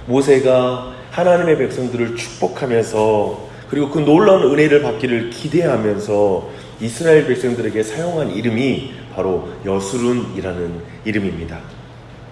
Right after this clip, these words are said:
그 뜻은 옳은 자, 정직한 자라는 그런 뜻입니다. 이렇게 보면 지금 이스라엘 백성은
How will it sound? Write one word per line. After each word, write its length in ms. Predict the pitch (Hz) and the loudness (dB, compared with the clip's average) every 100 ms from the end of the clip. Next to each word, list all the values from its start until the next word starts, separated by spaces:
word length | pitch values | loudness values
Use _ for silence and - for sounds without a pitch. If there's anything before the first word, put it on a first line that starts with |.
| - - | -20 -8
그 160 | - 135 | -4 -4
뜻은 420 | 131 135 131 120 - - - | -4 -4 -4 -6 -10 -16 -10
옳은 400 | - 107 123 123 | 0 4 4 4
자, 640 | 110 110 104 101 85 - - | 6 6 6 4 0 -6 -12
정직한 760 | - 92 107 110 123 - 117 98 | -8 -6 -4 -6 -8 -6 -6 -4
자라는 960 | 104 101 95 85 78 87 104 107 131 160 - - | -2 -2 -2 -4 -6 -4 -4 -4 -6 -10 -16 -16
그런 420 | - 98 98 127 | -6 -2 -2 -4
뜻입니다. 480 | - - - - - - - - - - - - - - - | -8 -8 -8 -10 -12 -14 -18 -20 -20 -20 -20 -20 -18 -16 0
이렇게 240 | - - | 2 4
보면 680 | 151 143 147 139 - - - - | 4 8 8 8 6 0 -8 -10
지금 400 | - 180 190 277 | -6 -4 -2 -2
이스라엘 380 | 180 175 170 156 | -2 2 4 4
백성은 640 | 131 - 117 120 117 92 | 2 0 -2 0 -2 -4